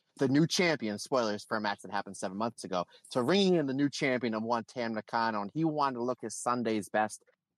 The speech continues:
And boy, howdy did he ever, folks. Boy, howdy did he ever. But anyway, that'll be coming up next week. We also dropped our, our roundtable discussion with the one and only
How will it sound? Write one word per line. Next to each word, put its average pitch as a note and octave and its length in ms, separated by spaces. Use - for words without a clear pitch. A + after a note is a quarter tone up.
And C3+ 180
boy, E3+ 300
howdy D#3 300
did C3 160
he B2 100
ever, G2+ 220
folks. - 480
Boy, C3+ 200
howdy B2 320
did G#2+ 140
he G#2+ 100
ever. F#2+ 220
But D3+ 100
anyway, C3+ 340
that'll F3 280
be E3+ 180
coming D3 300
up C#3 120
next - 360
week. A#2+ 180
We C#3 160
also F3+ 400
dropped B2+ 440
our, A2 300
our A2 320
roundtable C#3 540
discussion A#2 580
with A2 140
the A#2 100
one A#2 260
and C#3+ 120
only A#2 360